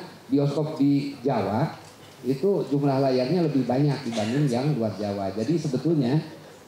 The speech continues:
kalau pertanyaan tadi mengapa enam puluh tujuh, jumlah layar lebih parah malah, gitu, lebih dari enam puluh tujuh di Jawa. Nah, solusi dari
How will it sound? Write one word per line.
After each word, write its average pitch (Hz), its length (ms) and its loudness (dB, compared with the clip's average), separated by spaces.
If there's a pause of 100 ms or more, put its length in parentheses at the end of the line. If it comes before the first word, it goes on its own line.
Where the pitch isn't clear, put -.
kalau 120 480 0
pertanyaan 120 640 -4
tadi 120 320 -2
mengapa 120 400 -6
enam 117 240 -4
puluh 113 160 -4
tujuh, 139 260 0 (380)
jumlah 123 320 0
layar 139 320 2
lebih 131 160 2
parah 185 320 0
malah, 127 320 0
gitu, 110 240 -4
lebih 139 240 0
dari 139 240 0
enam 120 160 -2
puluh 113 240 -4
tujuh 156 240 2
di 117 80 -4
Jawa. 95 320 -6 (560)
Nah, 123 80 -2
solusi 170 480 0
dari 151 160 2